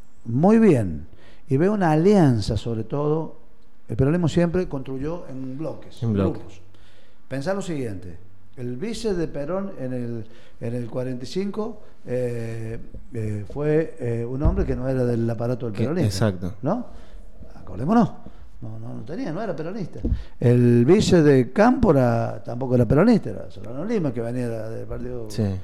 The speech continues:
Speaker 1: Conservador. Eh, eh, Cristina tuvo a, a, a
Speaker 2: A Cobos.
Speaker 1: Cobos. <laughs> Eh, Scio-, eh, eh, eh, Néstor, que venía corriendo no todo por izquierda, lo puso a Scioli.
Speaker 2: Es-,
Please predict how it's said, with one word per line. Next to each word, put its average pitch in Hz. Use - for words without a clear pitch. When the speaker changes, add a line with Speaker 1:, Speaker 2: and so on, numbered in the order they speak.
Speaker 1:
Conservador. 143
Eh, 117
eh, -
Cristina 156
tuvo 123
a, 110
a, 104
a -
Speaker 2:
A 107
Cobos. 101
Speaker 1:
Cobos. -
<laughs> -
Eh, 123
Scio-, 220
eh, 175
eh, 127
eh, -
Néstor, 233
que 165
venía 151
corriendo 147
no 185
todo 214
por 196
izquierda, 240
lo 151
puso 190
a 156
Scioli. 196
Speaker 2:
Es-, -